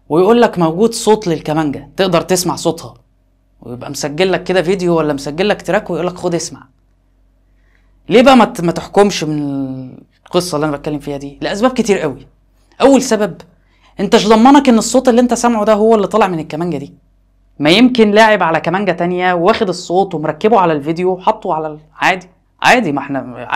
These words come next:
اي حد في المونتاج يقدر يعمل ده، يحط صوت كمانجة على صوت كمانجة تانية، ما يجراش حاجة. وهو انت يعني فاكر الفيديوهات، الفيديو، الفيديو كليب اللي بيتصور مثلًا، اي فيديو بيتصور اوت دور، بيتصور بره، هل بيبقى الصوت متسجل ساعتها؟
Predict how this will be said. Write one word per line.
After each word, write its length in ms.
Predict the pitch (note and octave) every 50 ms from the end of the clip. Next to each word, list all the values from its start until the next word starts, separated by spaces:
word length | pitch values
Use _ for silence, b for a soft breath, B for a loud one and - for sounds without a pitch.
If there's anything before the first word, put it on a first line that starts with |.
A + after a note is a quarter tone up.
| C#3 B2+
اي 160 | F3+ F3+ F3
حد 280 | - F3 F3+ G#3 G3 F3+
في 80 | E3+ F3
المونتاج 320 | E3 D#3 D3+ E3 F3+ E3+
يقدر 240 | G#3 G#3+ F#3 F#3+ F3+
يعمل 260 | F3+ G#3 G#3+ G3 F3
ده، 240 | F3 A3 A#3 A#3 - _ _ _ _ _ -
يحط 380 | A#2+ - - F#3+ G3+ G3+ -
صوت 340 | D3 - F3+ F3+ F3+ F3+ -
كمانجة 400 | - C#3 B2 D#3 E3 F3+ F3 F#3+
على 260 | G3 F3+ E3+ D3+ C#3
صوت 200 | C3+ - F#3+ F3+
كمانجة 260 | - F3+ G3 A3+ G#3+ G3+
تانية، 240 | G#3+ A3+ B3 A#3+
ما 360 | - - - - _ _ _ -
يجراش 260 | A#2 C3 D#3+ F3 -
حاجة. 280 | - G#3 A3+ A3+ - _ _ _ _ _ _ _ _ _
وهو 160 | - C3+ D3
انت 140 | D#3+ E3 E3
يعني 180 | D#3+ D#3+ E3+ E3
فاكر 240 | E3+ F3+ F3 F#3 F3
الفيديوهات، 420 | D#3+ D#3 C#3+ C#3+ D3+ E3+ F3+ E3
الفيديو، 520 | - C#3+ C#3+ E3+ E3 F3+ D#3+ D3+ D3 C3
الفيديو 680 | B2 C#3 C3+ C3+ C3+ C3 C3 C#3+ C#3+ D3 F3 F#3 G3+ F3
كليب 200 | F3+ F#3+ F#3+ E3+
اللي 100 | F3 D#3+
بيتصور 440 | D3+ D3+ - - E3+ F3 E3 D3 C#3
مثلًا، 240 | D3 C#3+ C#3 - _ _ _ _ _ _ _ _ -
اي 200 | C#3 D#3+ E3+ E3
فيديو 220 | D#3 F3+ F3 F3
بيتصور 340 | D3+ C#3+ D3 - F3 F3 -
اوت 160 | E3+ E3 D#3+
دور، 280 | D3+ D#3+ D#3+ D#3 C3 -
بيتصور 360 | - - - - C#3+ D3 D3
بره، 360 | C#3+ D#3 D#3+ D3 B2 A2+ - b b b b b b b
هل 200 | b C3+ D#3+ F3
بيبقى 240 | E3 E3 D#3+ D3 D3+
الصوت 400 | C#3+ - - G3+ G3+ G3+ - F3
متسجل 400 | E3 - - F#3+ G#3 G3 G#3 -
ساعتها؟ 500 | - - D3 F#3 A3 - B3 A#3 A3+ -